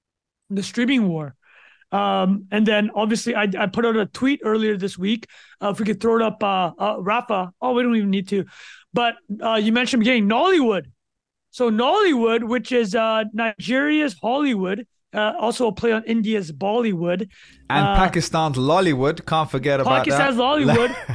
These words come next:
Speaker 2: <laughs>
Speaker 1: They had, uh,
Speaker 2: Incredible
Speaker 1: they had
Speaker 2: name.
Speaker 1: their first big, uh, big true breakout on Netflix. So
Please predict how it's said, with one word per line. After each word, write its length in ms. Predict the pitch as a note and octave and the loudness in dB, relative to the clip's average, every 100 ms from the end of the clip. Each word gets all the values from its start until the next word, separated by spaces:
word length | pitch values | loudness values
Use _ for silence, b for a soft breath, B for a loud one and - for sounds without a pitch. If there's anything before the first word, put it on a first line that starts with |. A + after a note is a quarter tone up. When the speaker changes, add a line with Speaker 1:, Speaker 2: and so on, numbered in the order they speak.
| - | -6
Speaker 2:
<laughs> 60 | - | -2
Speaker 1:
They 200 | C#4+ A#3 | 0 2
had, 260 | B3+ C4+ | 0 0
uh, 240 | C#4 C4+ A#3 | 0 0 -2
Speaker 2:
Incredible 480 | C#3+ - D3 C#3+ C3 | -4 -2 0 0 0
Speaker 1:
they 80 | |
had 180 | B3 D4 | 2 2
Speaker 2:
name. 40 | B3 | 0
Speaker 1:
their 120 | D4 | -2
first 640 | - - C#4 C#4 D#4+ - - _ F3 | -6 -8 -2 0 -2 -6 -20 _ -10
big, 400 | A#3 A#3+ A#3 A3+ _ _ - | -4 -4 -4 -10 _ _ -6
uh, 480 | G#3+ A3 A3 A3 G#3 | 0 2 2 0 -2
big 400 | E3 C4 G3+ F#3 D3+ - | -2 0 0 -4 -8 -12
true 260 | - C#4 A#3 | -2 0 2
breakout 340 | C#4+ C#4+ A#3 | 0 0 0
on 140 | A3+ | 0
Netflix. 420 | C4 D#4 A3+ F3 - b b b | 0 -2 -4 -6 -10 b b b
So 340 | - D4+ C4 | 0 2 2